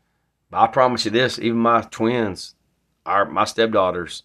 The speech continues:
and my grandkids are getting more tools than my kids had. And let me be specific about this. This doesn't mean because I'm older. It's because I have gained more wisdom, more knowledge, and I have self-educated myself because of the things that I have overcome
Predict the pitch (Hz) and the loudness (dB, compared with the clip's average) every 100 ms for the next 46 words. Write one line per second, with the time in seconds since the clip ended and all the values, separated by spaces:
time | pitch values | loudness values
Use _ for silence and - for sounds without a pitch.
0 | _ 92 113 95 104 104 92 80 85 90 | _ -2 0 0 -4 -4 -12 -10 -10 -10
1 | 92 95 90 - 95 92 87 87 85 98 | -6 -6 -6 -8 -8 -8 -10 -10 -4 -6
2 | - 76 78 73 76 - - _ _ - | -6 -12 -10 -10 -12 -18 -20 _ _ -4
3 | 120 120 123 113 120 120 - - 120 110 | 0 2 2 0 -4 -4 -2 -4 -4 -4
4 | 101 92 87 - 80 - _ - _ - | -8 -6 -6 -6 -12 -12 _ -20 _ -6
5 | 131 180 202 214 208 220 233 185 156 156 | 2 6 8 6 6 6 6 2 4 4
6 | 139 131 123 139 139 117 78 - - _ | 6 4 6 6 6 4 0 -14 -18 _
7 | _ _ _ _ _ _ _ _ _ _ | _ _ _ _ _ _ _ _ _ _
8 | - 143 131 147 147 143 123 - 135 147 | -6 -6 0 0 4 2 2 2 4 6
9 | 143 135 135 135 123 120 117 113 127 147 | 4 4 4 4 2 4 6 6 6 6
10 | 110 113 107 113 113 127 139 120 104 101 | 6 2 4 4 6 6 6 4 2 0
11 | 107 98 - 101 - 139 120 - 101 90 | 0 0 0 -2 2 2 2 -2 -2 -2
12 | 87 80 - 82 - - - - 135 156 | -4 -4 -4 -6 -8 -18 -4 0 6 6
13 | 147 147 143 156 151 156 160 156 147 123 | 6 4 6 6 6 6 6 6 4 4
14 | 131 117 113 175 170 135 117 | 4 2 -2 4 6 6 2